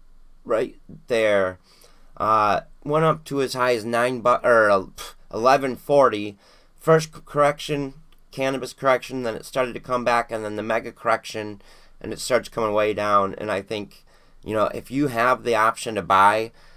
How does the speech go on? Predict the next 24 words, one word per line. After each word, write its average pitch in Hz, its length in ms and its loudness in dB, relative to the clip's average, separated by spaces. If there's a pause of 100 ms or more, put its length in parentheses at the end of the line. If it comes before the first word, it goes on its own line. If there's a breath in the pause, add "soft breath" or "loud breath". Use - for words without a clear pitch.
(160 soft breath)
uh, 82 360 -2
it's 80 120 -6
a 87 60 -10
great 113 500 -2
buy 95 280 2
on 87 240 -2
Hexo 82 560 -4
right 82 220 -4
now. 78 300 -4 (300 soft breath)
But 147 260 4
you 170 140 -4
can 160 100 -10
say 156 200 2
that 143 200 6
about 123 380 4 (160)
just 190 960 8
about 143 280 8
any 135 220 0
stock 123 460 0
out 113 240 4
there 117 180 0
right 107 220 0
now. 107 320 2
So 92 400 2